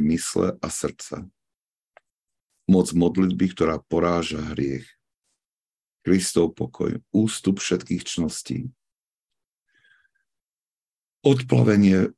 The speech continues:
vlastnej múdrosti s poznaním nadradenej Kristovej múdrosti. Teológia. Uznanie existencie duchovných bytí. Slabosť hriešnych myšlienok a ich neschopnosť ovládnuť myseľ.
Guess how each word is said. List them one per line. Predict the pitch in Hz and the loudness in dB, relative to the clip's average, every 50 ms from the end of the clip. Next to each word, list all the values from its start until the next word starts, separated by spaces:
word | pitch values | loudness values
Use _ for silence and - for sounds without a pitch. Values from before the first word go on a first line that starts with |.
| _ | _
vlastnej | - 92 90 92 107 110 - - - 107 90 80 | 0 2 4 4 4 2 -2 -2 2 2 4 4
múdrosti | 78 82 92 92 - 98 101 98 - - 110 110 | 4 4 2 2 2 0 -2 -2 -2 -2 -2 0
s | - - - - | 0 -2 -4 -2
poznaním | - 95 90 87 92 90 87 87 82 80 78 | -2 -2 -2 0 2 2 4 4 4 2 2
nadradenej | 80 82 85 87 90 85 85 - 82 82 80 80 80 82 - - | 2 0 0 0 0 -2 0 0 0 0 0 0 0 -2 -2 -4
Kristovej | - 85 87 - - - - 78 76 73 71 | -4 -4 -4 -4 -4 -6 -6 -4 -4 -4 -4
múdrosti. | - 69 69 67 67 - - - - - - - 90 90 - _ _ _ _ _ _ _ _ _ _ - | -6 -6 -8 -8 -8 -10 -10 -10 -14 -12 -14 -14 -14 -14 -20 _ _ _ _ _ _ _ _ _ _ 2
Teológia. | 90 90 92 90 87 82 76 71 - - - - - - - _ _ _ _ _ _ _ _ _ | 4 4 6 4 4 4 2 0 -4 -8 -8 -8 -8 -10 -14 _ _ _ _ _ _ _ _ _
Uznanie | - 101 92 92 92 92 90 87 80 - | 0 2 2 4 4 4 4 4 2 0
existencie | - - 90 90 92 98 - - - 92 92 90 87 - - - 87 85 85 | -2 -2 -2 -2 -4 -6 -6 -4 -2 2 2 2 2 0 -2 0 0 0 0
duchovných | - 82 80 - - 82 82 82 78 73 71 | -2 -4 -8 -4 -4 -2 0 0 -2 -2 -4
bytí. | 67 78 - - - - 65 65 64 - - _ _ _ _ _ _ _ _ _ _ _ _ _ _ _ _ _ _ _ _ _ _ _ _ _ | -6 -8 -8 -6 -6 -6 -6 -6 -8 -12 -14 _ _ _ _ _ _ _ _ _ _ _ _ _ _ _ _ _ _ _ _ _ _ _ _ _
Slabosť | - - - 101 98 95 92 95 87 - - - 78 | -6 0 2 2 2 4 2 2 0 0 -4 -10 -2
hriešnych | 78 87 92 98 98 - - 92 87 - 80 | 0 2 2 4 2 0 -2 -4 -4 -2 0
myšlienok | 80 80 - - - 92 92 90 87 95 101 107 110 - - - _ | 0 0 -2 -2 -2 0 0 2 2 2 2 0 -2 -6 -10 -8 _
a | - 82 | 0 0
ich | 85 80 76 78 80 | 2 0 0 -2 -2
neschopnosť | 80 82 80 76 - - - 92 85 - - 87 80 78 - - - | -2 -2 -2 -2 -6 -6 -8 -8 -8 -4 -2 -2 -2 -2 -4 -8 -6
ovládnuť | - - - 76 78 78 78 - - 82 73 | -6 -4 -2 0 -2 -2 -2 -4 -6 -8 -6
myseľ. | - - 69 65 - - - - 62 - - | -4 -4 -4 -6 -6 -8 -6 -6 -6 -8 -10